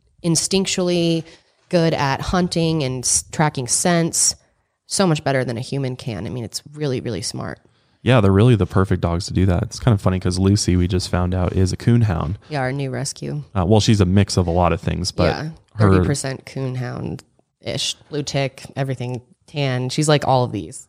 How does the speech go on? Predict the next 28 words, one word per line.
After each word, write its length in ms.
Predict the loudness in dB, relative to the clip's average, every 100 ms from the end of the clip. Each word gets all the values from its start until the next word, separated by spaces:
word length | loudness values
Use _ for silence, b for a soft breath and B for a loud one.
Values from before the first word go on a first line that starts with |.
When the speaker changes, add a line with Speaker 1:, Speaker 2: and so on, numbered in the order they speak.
| -2
Speaker 2:
So 140 | 4
yeah, 160 | 4 4
she 160 | 0
could 120 | 0
be 120 | 2 2
potentially 480 | 2 0 0 0
a 40 | 0
part 260 | 2 4
of 80 | 4
this 200 | 2 0
elite 220 | 0 0 0
canine 360 | -2 0 -2
group. 220 | -4 -8 -10 _ _
And 100 | -10
she's 180 | -6 -4
Speaker 1:
Yeah, 60 | 0
Speaker 2:
fast 400 | 2 2 0 0
too. 80 | 2
Speaker 1:
she 40 |
Speaker 2:
That's 160 | 4 2
the 60 |
Speaker 1:
could. 80 | 2
Speaker 2:
other 140 | 4 2
thing 160 | 0
Speaker 1:
She's 160 | -2 -2
Speaker 2:
is 100 | -4
Speaker 1:
a 40 |
badass. 500 | -6 -6 -10 -14 -18